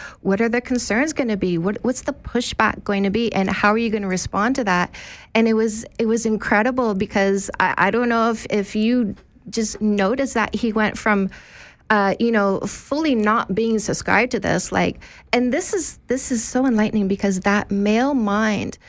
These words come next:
he literally said it. "Well, it makes it worth it for me to be sexual during that wait and see period to see where it's gonna go and how it's gonna work out and whether or not we're gonna be compatible enough."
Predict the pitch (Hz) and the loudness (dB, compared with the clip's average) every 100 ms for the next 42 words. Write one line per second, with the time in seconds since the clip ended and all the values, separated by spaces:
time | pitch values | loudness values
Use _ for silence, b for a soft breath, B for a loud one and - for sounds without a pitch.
0 | B B _ - 269 262 254 294 302 247 | B B _ 0 2 2 2 0 0 2
1 | 226 - - 196 196 - - b b b | 0 -2 -2 0 -2 -6 -14 b b b
2 | b - 226 226 220 - - 240 226 226 | b -4 0 2 0 -2 -2 0 2 2
3 | 247 262 - 247 - 190 196 214 294 - | 2 0 -2 -4 -2 -2 0 0 0 0
4 | 190 - 202 196 190 180 190 - 180 - | -4 -4 -2 0 0 0 -4 -2 -4 -2
5 | - 175 165 170 - - 185 185 175 - | -2 0 -2 -4 -8 -4 0 0 0 -2
6 | 180 185 185 - 180 175 - 190 180 - | -2 0 0 0 -4 -4 -6 -4 -4 -6
7 | - 170 165 170 - 190 - 196 185 170 | -4 -2 0 -2 -4 -6 -2 0 0 0
8 | 170 - - 180 170 170 165 170 185 170 | 0 -2 -2 0 0 0 0 0 0 0
9 | 165 - - 175 165 160 170 170 170 185 | 0 -2 -2 -2 0 -2 0 0 0 0
10 | 180 170 165 190 220 202 185 175 170 170 | 0 2 2 2 2 -2 0 0 0 -2
11 | 175 - 175 160 156 151 151 - - - | -6 -2 0 0 0 0 0 -2 -6 -10